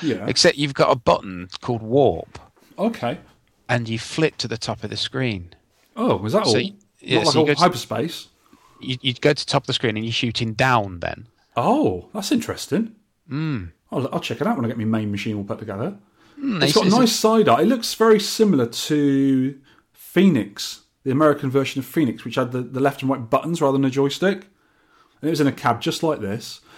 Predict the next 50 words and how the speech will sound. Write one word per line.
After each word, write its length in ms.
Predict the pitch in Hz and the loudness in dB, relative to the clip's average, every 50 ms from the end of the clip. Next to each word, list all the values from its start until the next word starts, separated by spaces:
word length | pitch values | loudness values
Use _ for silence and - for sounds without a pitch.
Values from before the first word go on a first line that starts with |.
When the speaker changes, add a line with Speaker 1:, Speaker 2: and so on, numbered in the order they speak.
| - - - | -16 -8 -2
Speaker 1:
And 100 | 147 151 | 0 0
I 40 | 156 | 0
think 640 | 156 - - 285 - 135 156 196 - - - - _ _ _ _ _ _ - | 0 0 0 2 2 2 2 0 -4 -10 -18 -20 _ _ _ _ _ _ -12
Time 300 | - - 190 226 254 226 | -4 -2 2 2 2 2
Pilot 340 | - 143 120 107 104 98 - | 4 2 2 2 0 -2 -6
came 220 | - - 120 110 107 | -6 -4 -2 -2 -2
in 40 | |
a 40 | 107 110 | -2 -4
cab 240 | - 117 110 107 | -4 -4 -4 -4
like 80 | 113 117 | -4 -6
this 180 | 120 120 120 - | -8 -8 -6 -6
as 100 | 135 127 | -6 -4
well, 240 | 160 180 160 117 104 | -2 0 0 0 0
the 60 | 113 | 0
American 400 | 123 151 160 160 147 - 117 104 | -2 0 0 -2 -2 -2 -4 -6
version, 320 | 98 107 101 101 101 117 113 | -4 -4 -4 -6 -6 -10 -10
'cause 100 | - - | -4 0
we 140 | 170 180 151 | 0 2 2
got 160 | 160 147 135 | 0 -4 -4
the 180 | 135 131 143 - | -4 -6 -6 -8
Atari 480 | 131 117 - - 139 123 123 123 123 127 | -10 -8 -4 -2 0 0 0 -2 -2 0
Euro 360 | 139 151 156 139 117 107 107 | 2 4 4 4 2 0 -2
version 400 | 104 104 104 98 - - - 104 101 | -4 -4 -6 -6 -6 -8 -8 -10 -10
over 160 | 101 98 98 | -10 -10 -12
here. 260 | 101 104 104 113 127 - _ _ _ _ _ _ _ _ _ _ _ _ - 127 | -10 -6 -6 -6 -6 -8 _ _ _ _ _ _ _ _ _ _ _ _ -8 -6
Speaker 2:
Mm. 380 | 127 131 127 120 107 95 90 - _ _ - - _ | -4 -2 -2 -2 -4 -6 -8 -12 _ _ -20 -20 _
Speaker 1:
So, 160 | - - - | -10 -2 0
yeah, 140 | 180 226 254 | 2 4 4
it 60 | 226 | 6
looks 140 | 220 226 226 | 4 4 2
quite 160 | - - 202 | 2 -2 0
a 80 | 175 175 | 2 2
nice 140 | 175 156 - | 2 2 0
cab. 480 | - - 196 151 110 113 - - - | -2 -4 -2 -2 0 -2 -4 -4 -2
Um, 200 | 165 165 170 165 170 | -4 -2 -2 -4 -4
we'll 80 | 175 | -2
put 140 | - 220 170 | 0 0 0
a 20 | - | 0
picture 260 | - 180 165 - 165 | -2 -2 -2 0 0
on 60 | 156 | 0
the 60 | 156 | 0
show 160 | - - 220 | 2 2 2
notes 160 | 226 170 143 - | 2 0 0 -2
so 60 | 139 | -2
everyone 120 | 131 127 135 | -2 -2 -2
can 80 | 139 | -2
have 80 | 160 202 | -2 -2
a 20 | |
look 100 | 220 - | -2 -2
at 60 | 165 | -2